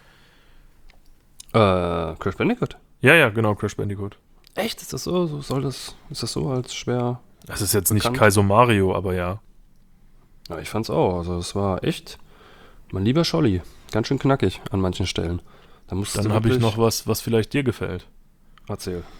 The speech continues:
Speaker 2: Äh, Test Drive, die
Speaker 1: Hm.
Speaker 2: Unlimited Solar Crown.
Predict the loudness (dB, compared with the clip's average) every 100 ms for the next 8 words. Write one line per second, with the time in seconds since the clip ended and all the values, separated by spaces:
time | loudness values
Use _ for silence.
0 | -20 -20 -12 -2 2 2 4 4 4 0
1 | 0 2 2 -4 -10 -18 -20 -20 -20 -6
2 | -2 2 4 4 2 2 0 0 4 4
3 | 2 -2 -4 -4 -6